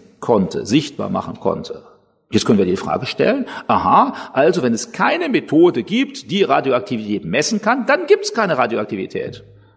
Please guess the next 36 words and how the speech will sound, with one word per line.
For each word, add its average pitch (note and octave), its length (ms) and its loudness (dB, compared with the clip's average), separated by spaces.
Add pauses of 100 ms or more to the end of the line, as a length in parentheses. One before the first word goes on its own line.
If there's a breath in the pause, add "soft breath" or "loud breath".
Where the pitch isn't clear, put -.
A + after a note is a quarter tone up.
(200 soft breath)
Ist - 120 -6
das - 140 -4
logisch? - 520 2 (840)
Ja, - 100 -8
natürlich - 360 -6
nicht. C#3+ 360 2 (800)
Wir - 180 2
alle C#3+ 180 4
wissen, D#3+ 220 0
natürlich E3+ 360 0
gab's - 180 2
seit C3+ 180 -2
eh C#3+ 60 2
und C3 120 2
je A#3+ 160 2
Radioaktivität, G#2+ 920 -2
man C#3 100 -6
hatte D3 160 -6
eben C3+ 160 -2
nur D3+ 160 0
keine C3+ 240 -4
Methode, C3+ 480 -2
das - 240 -4
zu D#3+ 100 -8
messen. F3+ 520 -2 (480 loud breath)
Und D#3+ 100 8
ihr D#3 160 6
wisst - 240 2
vielleicht, D3+ 300 0
dass D#3 120 -4
man D#3 160 -4
seit C#3 260 -4
nicht B3+ 260 0
mal A#3 180 -2
hundert G3 320 -2
Jahren D#3 320 -2